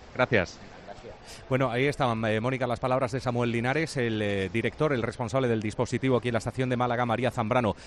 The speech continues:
Speaker 1: Eh, tengo que dar dos datos. Eh, eh, por ejemplo, que la alta velocidad poco a poco se va restableciendo. El problema es que se llenan los trenes inmediatamente. Hay personas que tienen que esperar al siguiente. Y una última hora es que Cercanías ya está funcionando. Aquel que tenga que coger el tren,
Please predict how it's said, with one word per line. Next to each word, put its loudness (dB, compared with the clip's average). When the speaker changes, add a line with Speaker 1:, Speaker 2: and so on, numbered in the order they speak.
Speaker 1:
Eh, 0
tengo 2
que 4
dar 2
dos 2
datos. 0
Eh, 0
eh, -8
por 2
ejemplo, 2
que 2
la 4
alta 2
velocidad 0
poco 2
a 4
poco 0
se -2
va 4
restableciendo. 0
El 0
problema 0
es -4
que -4
se -4
llenan 0
los 2
trenes 0
inmediatamente. 0
Hay -2
personas -2
que -4
tienen -4
que -4
esperar 0
al 0
siguiente. -2
Y 2
una 2
última 2
hora 2
es -4
que -2
Cercanías -2
ya 2
está 0
funcionando. 0
Aquel -2
que -2
tenga -2
que -4
coger 0
el 2
tren, 0